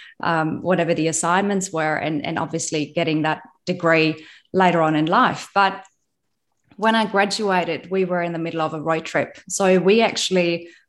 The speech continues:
packed up our corporate life because my husband and I, we were really drifting apart. And he was working as a fly-in, fly-out fitter and turner here in Australia. And I was in product management myself in healthcare. And as you can imagine, that obviously involves a fair bit of travel too.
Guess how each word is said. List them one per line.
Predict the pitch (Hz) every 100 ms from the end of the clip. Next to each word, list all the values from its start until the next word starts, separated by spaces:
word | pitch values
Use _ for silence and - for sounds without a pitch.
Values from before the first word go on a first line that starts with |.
| _
packed | - 262 294
up | 247
our | 208 185 175
corporate | - 160 175 -
life | 160 160 160
because | 175 175 185 175 - - -
my | 196
husband | 208 240 233 185
and | 175
I, | 160
we | 156
were | 156 165
really | 170 160
drifting | 151 156 - 147
apart. | 147 - 160 147 - -
And | 175 180 180 - - - _ _
he | 254
was | 226 208
working | 185 180 180 175
as | 160 156
a | 165 165 165
fly-in, | - 180 175 175
fly-out | 175 175 165 156 -
fitter | - 185
and | 160 160
turner | - 196 196
here | 185 180 175
in |
Australia. | 165 165 - 165 160 151
And | 156 156 160 - - _ -
I | 202
was | 175
in | 170 165
product | - 214 190 -
management | 185 180 156 170 131
myself | 156 156 202 190 190
in | 160
healthcare. | 180 180 180 185 170
And | 160
as | 151 151
you | 147
can | 156
imagine, | 160 151 143 151 151 156
that | 156
obviously | 151 143 151 - 151
involves | 151 151 147 - -
a | 185
fair | 185 170
bit | 156
of | 143
travel | - 175 143 156
too. | - 190 151